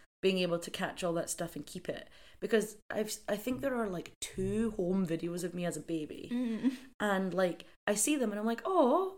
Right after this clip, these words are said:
Speaker 1: like, it's me." And I'm like, "I want so many more of them." And it's the same with pictures. Like, there's a
Speaker 2: Yeah.
Speaker 1: lot of pictures of me, but, like, nowhere near as many as there would, as there are now. And I'm like, "Oh, I wish I could have seen more of what I was like as a baby."
Speaker 2: Yeah.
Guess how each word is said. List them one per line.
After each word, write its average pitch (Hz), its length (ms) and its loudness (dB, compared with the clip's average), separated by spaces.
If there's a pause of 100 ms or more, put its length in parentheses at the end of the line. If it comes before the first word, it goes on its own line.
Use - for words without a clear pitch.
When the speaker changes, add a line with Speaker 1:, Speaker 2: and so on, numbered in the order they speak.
Speaker 1:
like, 302 240 6
it's 285 220 0
me." 294 600 4 (380)
And 254 100 2
I'm 262 120 4
like, 262 260 2
"I 247 80 2
want 254 420 4
so 294 400 0
many 285 220 6
more 262 320 6
of 247 200 4
them." 170 200 0
And - 80 0
it's 202 120 -2
the 208 60 -4
same 254 180 2
with 254 140 0
pictures. 170 480 -4
Like, - 220 -4 (300)
there's 247 320 4
a 233 40 4
Speaker 2:
Yeah. 226 60 2
Speaker 1:
lot 277 100 4
of 208 100 -2
pictures 247 380 -2
of 170 140 -6
me, 170 160 -4
but, 170 180 0
like, 170 220 0 (420)
nowhere 254 280 6
near 214 160 4
as 202 120 0
many 190 280 -2
as 165 100 -6
there 170 140 -4
would, 165 280 -6
as 170 220 0
there 180 140 0
are 175 100 0
now. 165 200 0
And 190 80 0
I'm 202 100 -2
like, 208 220 -4
"Oh, 220 60 2
I 247 120 0
wish 285 180 -2
I 277 80 -4
could - 160 -8
have 180 140 -4
seen 180 380 -2
more 165 200 0
of 160 140 -4
what 160 180 -2
I 165 160 0
was 160 220 -2
like 233 220 0
as - 100 -4
a - 40 -8
baby." - 440 -10 (180)
Speaker 2:
Yeah. 165 440 -8